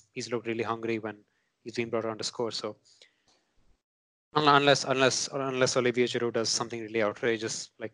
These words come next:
he scores, like, three, three, four goals in the next cup game against Man United, <laughs> um,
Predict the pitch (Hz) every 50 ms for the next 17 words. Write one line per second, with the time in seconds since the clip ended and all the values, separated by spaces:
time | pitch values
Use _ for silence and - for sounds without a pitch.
0 | _ _ _ - - - 127 113 113 - - 107 - _ _ _ _ _ _ _
1 | _ _ _ _ _ - - - 117 113 110 107 107 - _ - - - 117 113
2 | - 120 113 107 113 113 113 - 117 113 104 110 107 - - - 123 113 117 113
3 | 113 110 110 110 107 - _ _ _ _ _ _ _ _ _ _ - 117 117 117
4 | 113 - - 113 113 113 117 117 120 120 - 123 113 - - - - - - -
5 | - - - _ _ _ _ _ - 117 117 117 117 113 110 110 110 110